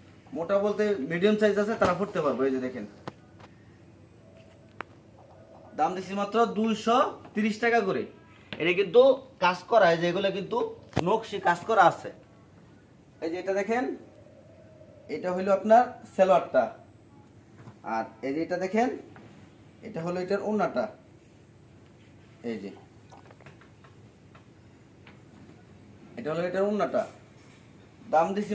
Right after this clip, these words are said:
মাত্র দুইশো তিরিশ টাকা করে। বান্ডেলটা কাছে না দেখান, এক বান্ডেলে মিনিমাম সাত, আটটা, দশটা কালার আছে, সাত, আটটা, দশটা কালার আছে এক বান্ডেলে। এই যেগুলো আছে আপনার ডিজিটাল সাবরি,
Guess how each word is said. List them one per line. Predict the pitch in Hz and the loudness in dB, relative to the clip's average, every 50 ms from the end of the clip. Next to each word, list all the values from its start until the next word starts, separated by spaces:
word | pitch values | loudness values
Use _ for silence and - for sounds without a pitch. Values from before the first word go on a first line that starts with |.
| 208 214 | 4 4
মাত্র | 208 208 - 220 240 240 208 185 | 2 2 2 0 0 0 0 0
দুইশো | 226 233 226 214 220 208 - | -2 -2 -2 -4 -4 -6 -6
তিরিশ | 214 202 196 - 226 | -8 -8 -6 -4 -2
টাকা | 226 226 - 196 | -2 -2 0 -2
করে। | 196 156 139 151 | -2 -2 0 0
বান্ডেলটা | 170 175 180 190 190 202 202 202 - - - - - | 0 2 2 0 2 2 2 2 0 -6 -10 -12 -10
কাছে | 196 190 202 202 196 | -8 -6 -4 -4 -2
না | 196 185 196 | -2 -2 -2
দেখান, | 196 214 233 247 240 - - - - - - - - - - - - - 190 196 | 0 2 2 0 0 -2 -14 -16 -20 -20 -20 -18 -18 -2 2 4 4 4 4 2
এক | 196 190 196 | 0 0 0
বান্ডেলে | 214 214 214 220 220 233 240 240 240 214 | 2 4 4 4 6 6 6 6 4 2
মিনিমাম | 214 214 214 208 208 214 214 196 - | 0 2 2 4 6 6 6 6 6
সাত, | 208 202 202 214 202 | 2 4 6 4 4
আটটা, | 202 - 196 180 180 | 4 4 4 6 6
দশটা | 190 180 - 196 156 | 6 6 6 4 6
কালার | 165 160 156 143 143 127 | 6 6 6 6 4 0
আছে, | - - 98 113 - - - - - - - - - - - - - - - - - - _ - | -4 -8 -12 -12 -14 -20 -20 -20 -20 -20 -20 -20 -20 -20 -20 -20 -20 -20 -20 -20 -20 -20 _ -6
সাত, | - 165 170 170 190 190 | -2 -2 0 2 0 0
আটটা, | 190 - 226 226 190 226 | 2 2 2 4 4 4
দশটা | 208 202 - 196 196 | 2 4 2 2 4
কালার | 185 175 170 165 156 | 4 4 4 4 2
আছে | - 175 170 | 2 2 2
এক | 156 147 156 | 2 2 0
বান্ডেলে। | 139 123 120 113 104 - - - - - - - - - - - _ - - - - - - - - - - - - - - - 170 | 0 0 0 -2 -4 -6 -12 -16 -20 -20 -20 -20 -20 -20 -20 -20 _ -20 -20 -20 -20 -20 -20 -20 -20 -14 -10 -10 -10 -8 -6 -4 -4
এই | 175 165 | -4 -4
যেগুলো | 180 180 180 208 208 208 | -4 -2 2 6 8 8
আছে | 202 - 220 214 | 8 6 2 -2
আপনার | - 220 233 247 262 254 - - - - - - - - - - - - - - - - - - - - - - 139 147 | 0 2 2 4 2 2 -2 -10 -16 -20 -20 -20 -20 -18 -18 -18 -18 -18 -18 -20 -20 -20 -18 -18 -18 -16 -16 -10 -4 -4
ডিজিটাল | 196 208 196 202 - 208 208 202 202 - | -2 0 0 4 6 8 8 8 8 6
সাবরি, | 330 208 208 180 190 185 160 | 6 6 6 6 6 4 4